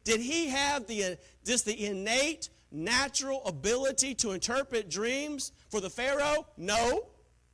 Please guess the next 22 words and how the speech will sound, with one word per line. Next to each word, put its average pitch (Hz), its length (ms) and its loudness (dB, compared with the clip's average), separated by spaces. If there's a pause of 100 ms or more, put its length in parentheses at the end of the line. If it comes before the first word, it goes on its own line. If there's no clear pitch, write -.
(260)
Who 277 100 0
gave 285 220 2
him 269 100 -4
that 202 140 0
ability? 160 360 -4 (140)
God. 143 360 -2 (1500)
Did 269 140 2
Moses, 302 680 0 (760)
who 269 140 0
said 311 440 4
so 311 200 -2
many 247 240 0
times, 262 400 2
"Oh, - 40 0
I 269 140 2
can't 277 280 -4
speak. 220 460 -2 (340)
<laughs> - 340 -20
I, - 260 -2 (240)
I 302 120 -2
can't - 440 -10
talk." 202 460 -2